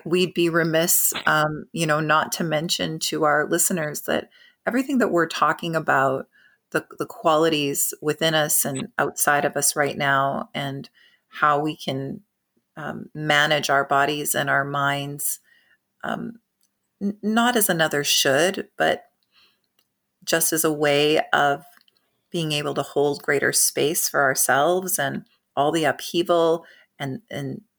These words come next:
the transformation that is happening and that we are called to answer right now.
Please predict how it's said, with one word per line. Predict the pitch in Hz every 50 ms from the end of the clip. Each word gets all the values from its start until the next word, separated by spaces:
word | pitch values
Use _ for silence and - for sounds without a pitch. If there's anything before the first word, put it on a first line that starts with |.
| _ -
the | - 143
transformation | - - - 147 156 156 - - - 143 135 139 147 151 156 - 175 165
that | 151 143
is | - -
happening | - - 143 151 - - 170 170 170 170 165
and | 156 143
that | - - -
we | 147 139 139
are | 139
called | - - - - - 143 143 143 151 160 -
to | - - - -
answer | 139 135 143 - - 190 180
right | 175 175 170 - -
now. | - 185 185 190 196 208